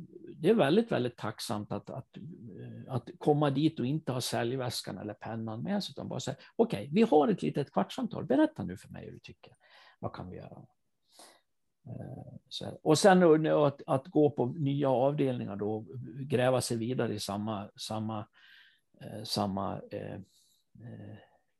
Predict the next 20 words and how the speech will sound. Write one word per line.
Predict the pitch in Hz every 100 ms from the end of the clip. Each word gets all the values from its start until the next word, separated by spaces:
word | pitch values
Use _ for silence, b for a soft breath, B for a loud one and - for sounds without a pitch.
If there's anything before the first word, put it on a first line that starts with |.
| - - - 95 117
bolag | 131 139 139 131
där | 107 110
du |
har | 104
fått | 104 107 -
in | 98
en | 101
fot. | 95 104
Det | 143
är |
ju, | 175 175
alltså, | 151 139
interna | 160 143 - 175 226 208 131
referenser | 113 113 117 120 - 107
är |
ju | 110
oftast | 165 160 - - 208 165 -
väldigt, | 73 - -
väldigt | - - -
bra. | -